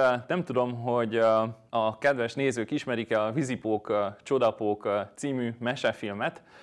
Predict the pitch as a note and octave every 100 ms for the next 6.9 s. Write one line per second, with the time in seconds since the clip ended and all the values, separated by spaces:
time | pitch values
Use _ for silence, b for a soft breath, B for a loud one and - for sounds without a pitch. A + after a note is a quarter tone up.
0 | B B C#3 D3 D3 D#3 D3+ D#3+ D3 D3
1 | F3 D3+ C3 B2+ B2 A#2+ - F3 F3+ A2+
2 | G2+ G2 - A#2 G#2 G2+ - _ - C3+
3 | A2 A2 A#2+ G#2+ G#2 G2+ - B2+ A#2 A2+
4 | - G2+ - - _ - A2+ G#2 E2 -
5 | G#2 G2+ - b b b b b b _
6 | - B2 A2+ - B2+ - E3+ F#3 F3